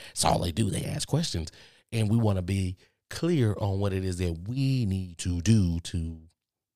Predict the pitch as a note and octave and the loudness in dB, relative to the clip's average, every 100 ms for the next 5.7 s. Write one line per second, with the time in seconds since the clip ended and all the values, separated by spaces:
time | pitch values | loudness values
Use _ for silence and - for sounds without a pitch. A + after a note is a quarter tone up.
0 | _ _ _ _ _ - D#2+ - E2 F#2 | _ _ _ _ _ -12 -12 -10 -12 -12
1 | - - G2+ E2 D2 - E2 D#2+ D2+ D#2+ | -12 -6 -4 -4 -8 -8 -6 -6 -4 -2
2 | F#2 G2+ G2+ G#2 D#2 C#2+ - - _ _ | 0 0 2 2 0 -4 -14 -20 _ _
3 | D#2 D#2+ D#2+ E2 F2+ - A2 - - - | -8 -6 -4 -2 -2 -2 -4 -6 -8 -10
4 | _ _ _ _ _ _ _ F#2+ E2+ F2 | _ _ _ _ _ _ _ -8 -4 -4
5 | E2+ E2+ E2 - D#2 D#2+ D#2 | -4 -6 -10 -8 -6 -6 -8